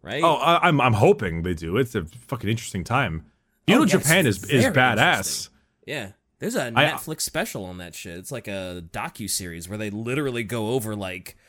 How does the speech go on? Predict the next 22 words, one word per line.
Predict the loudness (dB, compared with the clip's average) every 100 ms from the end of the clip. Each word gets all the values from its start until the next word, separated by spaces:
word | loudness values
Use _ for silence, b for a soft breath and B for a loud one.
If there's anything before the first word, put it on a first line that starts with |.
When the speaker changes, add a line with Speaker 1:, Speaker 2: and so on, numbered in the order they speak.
| b b
Speaker 1:
um, | -6 -2 -2 -2 -4 -8 -10 _ _ _ _ _
yeah, | -10 -6
this | -4
is | -4
off | -4 -6 -6
topic, | -6 -6 -8 -12
but | -8
yeah, | -2 -2
they | -2
go | -4 -4
from, | -4 -4
like, | -6 -6
Oda | -4 0 0
Nobunaga | -2 -2 -4 -4 -4 -6
up | -8 -8
until, | -10 -10 -8 -6 -8
like, | -10 -12
fucking, | -10 -8 -10 -12 -10 -8 -10 -12 b b b
uh, | -8 -8
modern | -6 -6 -6 -6
times. | -10 -14 -14 -14 -8
It's, | -6 -6